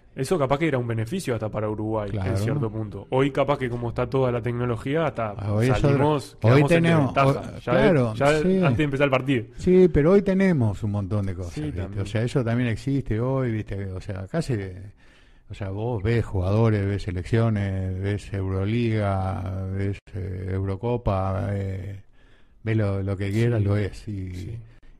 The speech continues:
Speaker 2: y tenés la chance de, de por lo menos de sacar determinadas situaciones puntuales de juego, ¿no? Que,
Speaker 1: Claro.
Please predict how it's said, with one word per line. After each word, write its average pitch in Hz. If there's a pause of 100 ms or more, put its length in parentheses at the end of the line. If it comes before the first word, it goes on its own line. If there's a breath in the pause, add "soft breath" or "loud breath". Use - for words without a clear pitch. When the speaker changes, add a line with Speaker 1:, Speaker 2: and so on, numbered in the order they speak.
(120)
Speaker 2:
y 92
tenés 110
la 104
chance 117
de, 104
de 92
por 95
lo 104
menos 147
de 107
sacar 104
determinadas 101
situaciones 104
puntuales 98
de 90
juego, 101
¿no? 110
Que, 101
Speaker 1:
Claro. 113